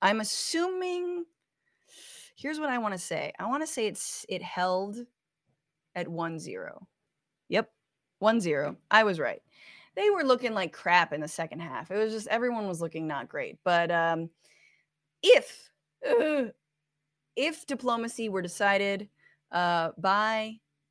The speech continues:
penalties, <laughs> no, by soccer or football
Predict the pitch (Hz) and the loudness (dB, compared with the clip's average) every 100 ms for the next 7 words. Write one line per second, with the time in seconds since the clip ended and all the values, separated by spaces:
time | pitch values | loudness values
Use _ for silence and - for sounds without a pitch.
0 | _ _ _ - 202 175 165 165 160 - | _ _ _ -4 -2 -2 -4 -6 -4 -2
1 | - - - 208 - 285 - - - - | -4 -6 -8 -6 2 2 0 -20 -20 -20
2 | 349 311 220 196 170 196 214 220 226 - | -20 -2 4 4 4 4 6 4 0 -2
3 | 170 160 165 160 170 214 - 185 160 165 | -2 -2 -2 -2 -2 -2 -2 -2 0 0
4 | 160 165 | 0 -2